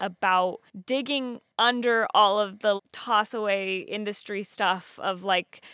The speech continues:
we had to apply X labels on them and market them in X way and box them into X thing. And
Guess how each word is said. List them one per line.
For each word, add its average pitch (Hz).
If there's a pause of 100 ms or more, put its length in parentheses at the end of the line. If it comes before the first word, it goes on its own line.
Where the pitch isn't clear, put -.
(280)
we 214
had 214
to 208
apply 196
X 185
labels 185
on 185
them 175
and 175
market -
them 170
in 170
X -
way 165
and 170
box 160
them 175
into 165
X -
thing. 165
And 156